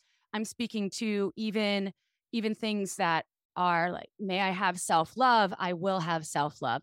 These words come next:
I have self-love." And mantras that you can create for yourself in a way that inspire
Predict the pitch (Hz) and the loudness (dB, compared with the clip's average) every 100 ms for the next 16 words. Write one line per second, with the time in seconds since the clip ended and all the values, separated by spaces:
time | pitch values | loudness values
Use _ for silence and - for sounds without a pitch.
0 | - 190 151 165 156 151 - 143 151 - | -2 -4 -2 0 2 0 -2 -4 -4 -4
1 | 139 87 - _ _ _ - 233 226 226 | -2 -4 -8 _ _ _ -4 0 0 0
2 | 220 - _ 208 208 247 302 330 302 226 | -4 -10 _ 0 2 2 2 0 0 -4
3 | 214 - 240 - 220 180 180 233 226 196 | -6 -6 -6 -4 -4 -4 -6 -8 -6 -4
4 | - 180 160 277 - _ _ - 254 240 | -4 -2 0 -2 -6 _ _ -6 -4 -2
5 | 185 180 202 233 254 - 175 214 185 175 | -2 0 2 0 -2 -6 -6 -2 0 0
6 | - - _ _ _ 226 - - - 160 | -4 -12 _ _ _ -6 -4 -6 -6 -2
7 | 160 214 220 226 | 0 0 0 0